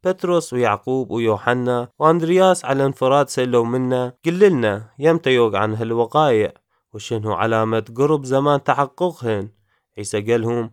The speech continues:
"كونوا واعين، خاطر أحد لا يزلفكم من الطريق." كثيرين يجون باسمي ويقولون: 'أنا هو'،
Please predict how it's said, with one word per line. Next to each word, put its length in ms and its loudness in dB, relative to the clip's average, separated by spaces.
"كونوا 300 2
واعين، 600 2
خاطر 460 -2
أحد 240 -2
لا 120 0
يزلفكم 760 -2
من 120 -2
الطريق." 520 -4
كثيرين 560 -2
يجون 340 -2
باسمي 600 -2
ويقولون: 680 -2
'أنا 240 0
هو'، 500 2